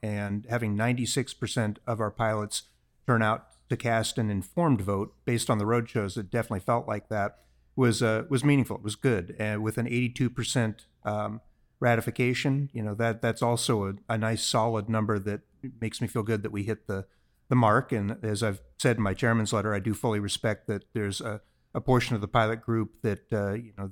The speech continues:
the agreement didn't hit the mark, but I appreciate the informed vote and the, the turnout. It was just another demonstration of,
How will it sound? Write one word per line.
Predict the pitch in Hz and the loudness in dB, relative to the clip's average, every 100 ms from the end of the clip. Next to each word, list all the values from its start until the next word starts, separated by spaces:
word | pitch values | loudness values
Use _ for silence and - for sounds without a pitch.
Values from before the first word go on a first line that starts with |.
| 107 | -6
the | 113 | -4
agreement | 104 117 98 | 0 0 0
didn't | 135 123 | 0 0
hit | 120 123 | -2 0
the | 117 | 2
mark, | 113 123 - | 2 2 -2
but | 107 | -4
I | |
appreciate | 98 - 113 - 113 98 | -4 -2 -4 -2 -4 -4
the | 107 | -4
informed | 101 - 113 104 | -6 -4 -2 -2
vote | 95 107 110 - | 0 0 -2 -4
and | 110 101 98 - _ _ _ _ - | -8 -8 -8 -16 _ _ _ _ -2
the, | 110 95 | 0 0
the | 104 | -2
turnout. | - 117 101 87 - _ _ - | 4 4 4 -2 -6 _ _ -4
It | 110 | -2
was | 104 | -2
just | - - | -4 -2
another | 113 117 117 | 0 2 2
demonstration | 117 113 110 - 120 113 - 107 120 | 2 2 0 0 0 2 0 0 0
of, | 107 107 98 | -2 -4 -6